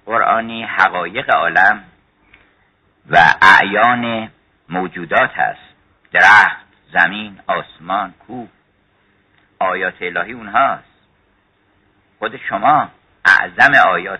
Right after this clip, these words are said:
الهی انسانه، اسم اعظم شما هستین. می‌گردن بعضی دنبال اسم اعظم، فکر می‌کنم مثلاً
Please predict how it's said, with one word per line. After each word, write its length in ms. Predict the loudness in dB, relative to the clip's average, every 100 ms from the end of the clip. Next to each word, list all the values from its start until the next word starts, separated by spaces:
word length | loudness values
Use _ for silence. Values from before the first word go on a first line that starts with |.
| -10
الهی 480 | -8 -6 -8 -6 -6
انسانه، 540 | -6 0 0 0 -8 -16 _ _ _ _ _ _ _ _ _ _ _ _ _ _ _ _ _ -8
اسم 260 | -8 -2 0 2
اعظم 840 | 2 2 0 4 6 6 4 -4 _ _ -10
شما 300 | -6 -2 -2
هستین. 360 | -4 -8 -20 _ _ _ _ _ _ _ _
می‌گردن 480 | -4 0 0 0 0
بعضی 260 | 0 -2
دنبال 320 | -8 -16 -16 -14
اسم 280 | -12 -4
اعظم، 640 | 0 2 2 -2 -4 -4 -8 _ _ -20 _ _ _ -16
فکر 120 | -16
می‌کنم 300 | -6 -2 0
مثلاً 360 | -2 -6 -8